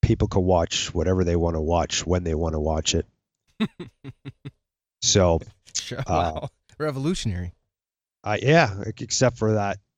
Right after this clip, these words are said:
Speaker 1: uh, I never had the money backing me to,
Speaker 2: Mm-hmm.
Speaker 1: I was before YouTube, before any of that stuff.
Speaker 2: Yeah.
Speaker 1: And, uh, so I started going down this, uh, rabbit hole <laughs>
Speaker 2: <laughs>
Speaker 1: of, um,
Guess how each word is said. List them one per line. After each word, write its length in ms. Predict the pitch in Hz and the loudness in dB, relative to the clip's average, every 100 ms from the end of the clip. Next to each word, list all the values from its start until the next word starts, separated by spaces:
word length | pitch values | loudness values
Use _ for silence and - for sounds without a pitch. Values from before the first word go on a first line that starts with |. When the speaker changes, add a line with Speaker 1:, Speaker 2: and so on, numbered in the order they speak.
| 107 | -6
Speaker 1:
uh, 300 | 90 90 85 | -4 -4 -4
I 120 | 104 | -4
never 240 | 110 104 101 | -2 0 0
had 160 | 101 | -2
the 80 | 98 | -4
money 380 | 95 98 92 87 - | -4 -4 -4 -6 -2
backing 380 | 92 92 90 | -2 -2 -6
me 320 | 92 92 - - - | -6 -6 -8 -14 -6
to, 280 | 101 92 87 | -2 0 0
Speaker 2:
Mm-hmm. 300 | 101 101 107 - _ _ _ _ 95 | -2 -4 -6 -10 _ _ _ _ 2
Speaker 1:
I 200 | 113 113 | 6 6
was 160 | 107 | 4
before 440 | 95 98 98 101 98 | 2 -2 2 2 4
YouTube, 600 | 92 95 - 95 92 87 | 2 0 -2 0 0 -2
before 360 | 90 107 104 | 0 2 2
any 120 | 90 87 | 2 -2
of 100 | 80 | -2
that 200 | 80 - | -4 -4
stuff. 380 | - 82 90 - | -4 -2 -4 -6
Speaker 2:
Yeah. 160 | - 85 - - - - _ _ _ | -14 -14 -16 -20 -20 -20 _ _ _
Speaker 1:
And, 320 | 127 139 131 127 | 4 4 6 4
uh, 300 | 123 120 113 | 6 6 6
so 240 | - 135 | 6 8
I 60 | 127 | 6
started 360 | - 135 127 | 6 4 4
going 220 | 123 120 | 2 2
down 180 | 117 110 | 0 -2
this, 340 | 110 104 - 107 | -2 -2 -2 -2
uh, 380 | 101 92 90 - - _ _ _ _ _ _ _ _ _ _ _ _ _ _ _ _ _ _ | -2 -2 -4 -8 -18 _ _ _ _ _ _ _ _ _ _ _ _ _ _ _ _ _ _
rabbit 340 | 92 95 98 90 | -8 -4 -4 -4
hole 260 | 85 87 _ _ _ _ | -6 -8 _ _ _ _
<laughs> 0 | |
Speaker 2:
<laughs> 160 | - 117 170 - - - - - 175 - _ - | 2 4 4 0 -16 -4 -2 -2 -6 -12 _ -12
Speaker 1:
of, 340 | - 107 - | -12 -14 -4
um, 440 | 107 101 95 90 | -2 0 -2 -4